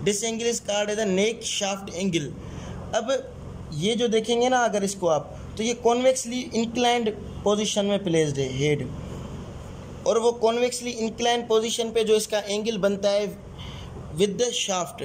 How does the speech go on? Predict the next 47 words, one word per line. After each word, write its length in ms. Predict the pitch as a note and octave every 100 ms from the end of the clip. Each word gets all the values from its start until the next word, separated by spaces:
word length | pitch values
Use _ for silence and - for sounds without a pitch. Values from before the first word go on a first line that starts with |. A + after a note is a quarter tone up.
| -
ये 140 | C#3+ F3
याद 240 | F3+ F3+
रखने 240 | F#3+ G3 G3
की 60 |
चीज़ 180 | G3 G#3
है 60 | G#3+
और 80 |
ये 100 | F#3+
एंगल 260 | F#3 F#3+ G3
याद 220 | F3+ F3+ F3
करना 280 | F3+ F3+ E3 -
बहुत 240 | E3 F3
ज़रूरी 280 | E3 F3 F3+
है। 60 | F3+
काफ़ी 240 | F3+ F3 F#3
एग्जामिनेशंस 680 | D#3+ F3 F3 F3 F3+ F3 D#3+
में 140 | F3
इसको 320 | F3 - F#3 A3 - - - - - G3+
पूछा 280 | A#3 A#3
जाता 280 | F3+ E3 D#3+
है, 180 | C#3 B2+ - - - - -
तो 360 | G3 A3 A3 - -
ये 220 | D#3+ G#3
जो 160 | G#3 A#3
है 160 | G#3+ A3+ A3+ - - - G3
इसको 220 | - A3 - F#3
आप 140 | F3
लाजमी 360 | F3+ F#3+ G#3+ G#3
याद 200 | G3 G3
रखें 400 | G3 A3 G#3 G3
कि 220 | F#3 F#3+
वो 220 | F#3 F#3 E3+
एंगल 240 | F3+ F#3 F3
कितना 240 | - F#3+
है। 260 | G3+ A3 A#3 - - - - D#3
मैं 80 |
आपको 280 | F3+ F3+ G3
व-, 640 | F3 C#3+ E3+ - E3 E3 F3
और 180 | G3 F#3+
ज़्यादा 300 | F#3+ F#3 G3
इसको 240 | F#3+ F#3+
एलोबरेट 400 | F3+ F#3 E3+ F#3
करता 260 | F3 F3 F#3
हूँ 160 | G3 F#3+
और 180 | F3+
ज़्यादा 220 | F3+ F3+ E3+
बताऊँगा। 420 | D#3+ D#3+ D#3+